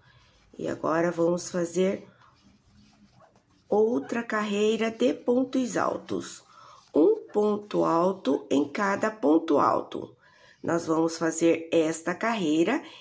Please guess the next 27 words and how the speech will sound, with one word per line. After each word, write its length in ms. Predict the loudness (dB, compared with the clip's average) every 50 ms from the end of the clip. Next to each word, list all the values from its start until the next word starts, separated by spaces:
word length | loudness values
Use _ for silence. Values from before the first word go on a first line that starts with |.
| -20 _ -4
e 80 | -4 0
depois 600 | 2 2 0 0 2 2 2 2 2 0 -4 -4
mais 520 | -2 0 2 2 2 2 0 -2 -4 -6 -6
três 320 | -2 0 0 0 0 -2 -4
carreiras 580 | -4 -4 -4 0 2 2 2 2 0 0 0
iguais. 640 | 0 0 0 0 0 -2 -4 -6 -8 -10 -12 -14 _ _ -20 -20 -20 -18 _
Nós 220 | -2 0 0 0 0
teremos 680 | 0 0 2 4 4 4 4 2 0 -2 -4 -8 -12 -16 _ _ _ _ _
seis 440 | -20 -6 2 2 4 4 4 0 -2
carreiras 680 | -2 -2 -2 0 0 2 2 2 2 2 -2 -2 0
de 180 | 2 2 2 2
pontos 560 | 2 2 4 4 4 4 4 2 2 2 0
altos. 720 | -2 -2 -2 -6 -8 -10 -10 -10 -10 -12 -16 -16 -20 -20 _ _ _ _ _ _ _ _ _ _ _ _ _ _ _ _ _ _ _ _ _ _ -14
No 240 | -10 -6 -4 -4 -4
final 460 | -4 -6 -6 -6 -4 -4 -2 -4 -4
da 180 | -2 -4 -4 -4
carreira, 800 | -4 -4 -4 -4 -2 -2 0 0 2 0 2 0 0 -2 -2 -6
vou 240 | -6 -2 0 0 2
entrar 460 | 2 0 -2 -2 -4 -4 -4 -2 -2
aqui 460 | -2 -4 -6 -8 -10 -8 -6 -6 -6 -4
no 320 | -4 -2 -2 0 2 0 0
ponto 520 | 0 -4 -6 -4 -4 -4 -4 -6 -8 -10
baixo. 800 | -8 -6 -6 -6 -4 -4 -4 -4 -4 -4 -6 -4 -4 -6 -6 -8 -14 -20 -20 -20 -20 -20 -20 -20 -20 -20 -20 _ _ _ _ _ _ _ _ _ _ _ _ _ _ _ _ _ _ _ _ _ _ _ _ _ _ _ _ _ _ _ _ _ _ -20
Vou 240 | -14 -10 -10 -8 -10
puxar 640 | -10 -12 -14 -12 -12 -10 -10 -8 -6 -6 -6 -6 -8
o 40 | -8
fio. 760 | -12 -12 -14 -10 -8 -6 -2 0 0 0 0 0 -2 -2 -6